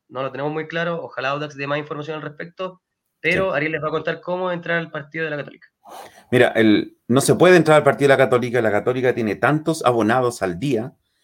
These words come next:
Speaker 2: que separaron todos sus abonados. Eh, no sé, no sé los números exactos, pero el estadio, el de la Católica, digamos que tiene un aforo para cuatro mil personas. La Católica creo que tiene tres veces esa cantidad de abonados.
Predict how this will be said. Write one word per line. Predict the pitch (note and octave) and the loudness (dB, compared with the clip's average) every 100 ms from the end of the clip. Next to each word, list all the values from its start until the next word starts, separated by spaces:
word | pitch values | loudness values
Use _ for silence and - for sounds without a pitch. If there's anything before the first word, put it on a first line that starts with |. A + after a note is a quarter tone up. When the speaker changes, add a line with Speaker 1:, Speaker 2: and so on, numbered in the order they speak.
| _ _ _ | _ _ _
Speaker 2:
que | G2+ | -4
separaron | A2 F#2+ G#2+ B2+ B2+ G#2+ | 2 4 6 6 2 4
todos | C3+ D3 | 4 4
sus | C3+ | 0
abonados. | C#3+ C3+ C#3+ E3 F3 - _ _ _ _ _ | 2 2 2 -2 -4 -12 _ _ _ _ _
Eh, | G2+ G2 G2 - | -6 -4 -4 -2
no | A2+ | 0
sé, | C3 D#3+ D3+ | 2 2 2
no | C3 | 0
sé | D#3 | 4
los | D#3+ | 6
números | D#3+ E3 E3 | 6 4 4
exactos, | C#3+ - E3 D#3+ - C#3+ - _ _ _ _ _ | 0 0 0 0 0 -4 -4 _ _ _ _ _
pero | - G#2+ | -2 0
el | |
estadio, | G#2 - C3+ D3 D3 F#2 | 0 2 2 4 4 2
el | A#2 G2+ | 0 0
de | A2 | 2
la | G#2+ | 4
Católica, | G#2+ C#3 C#3+ D3+ - | 4 2 4 4 4
digamos | A2 A2+ C#3+ D#3 | 2 2 2 2
que | C#3+ | -2
tiene | C3+ C#3 | -2 0
un | |
aforo | C3 - C#3+ C#3 | -2 0 0 4
para | B2+ B2+ B2+ | 4 2 2
cuatro | B2+ B2 | 0 0
mil | B2 B2+ | -2 -2
personas. | A2+ - - - _ _ _ _ _ _ _ _ _ _ - | -4 -6 -10 -16 _ _ _ _ _ _ _ _ _ _ -8
La | G#2 | -4
Católica | G#2 C3+ D3 C#3+ | 0 0 2 2
creo | C#3 C#3 | 4 2
que | B2+ | 0
tiene | B2+ B2 | -4 -4
tres | G#2+ C#3+ F3+ D3+ | -4 -2 -2 0
veces | F3 - A2+ - - | -2 -2 -10 -12 -12
esa | G#2+ A#2 | -4 0
cantidad | A2+ A2 A#2 | 2 2 0
de | A2+ | 2
abonados. | G#2 G2+ F2+ E2 - | 0 0 -2 -4 -12